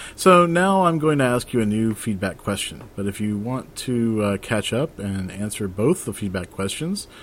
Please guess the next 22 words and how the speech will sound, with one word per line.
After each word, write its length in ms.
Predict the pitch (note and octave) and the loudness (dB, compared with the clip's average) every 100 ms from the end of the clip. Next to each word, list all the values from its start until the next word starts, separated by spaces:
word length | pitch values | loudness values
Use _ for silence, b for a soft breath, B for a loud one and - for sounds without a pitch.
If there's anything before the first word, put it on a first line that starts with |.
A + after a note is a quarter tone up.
| B - | B -8
that 100 | G#2+ | -2
are 100 | G2 | 0
outstanding, 760 | F#2 F2+ - B2 A#2+ F#2+ G2 C#3+ B B B B B - - | 0 -4 -6 -4 -2 -2 -4 -8 B B B B B -20 -16
you're, 380 | G#2+ G#2+ G#2+ G#2+ | -8 -2 0 0
uh, 100 | G#2 | -2
welcome 360 | G#2 A#2+ B2 D3 | -2 -4 -4 -6
to 60 | |
do 160 | C#3+ G#3+ | -2 -2
so. 300 | A3+ - A2 - - - - - - - - | -2 -8 -12 -20 -20 -20 -20 -20 -20 -20 -14
The 80 | - | -4
feedback 340 | F#3 G3+ G#3 | -2 0 0
question 360 | - C3+ - C#3+ | 0 0 -2 -4
for 140 | A2 | 0
this 240 | C#3 A3+ | 0 0
week 240 | G2+ F#2 - | -2 -8 -6
is, 440 | G2 F#2+ G#2+ C3+ - B B B B B - | -4 -2 -2 -6 -12 B B B B B -12
what 160 | B2+ E3 | -4 -2
is 140 | A3+ | 0
the 80 | F#3 | 0
most 360 | D3 C#3 C#3 - | 2 2 0 -4
imagination-inspiring 1600 | A2+ G#2+ A#2 C3 A2+ A#2+ - A#2+ C#3 - G#2 F#2 F#2 G2 A#2+ B2+ | -2 0 -2 -2 -2 -2 -2 -4 -4 -2 0 0 -2 -4 -4 -4
music 360 | G2+ G#2 B2 | -2 -2 -2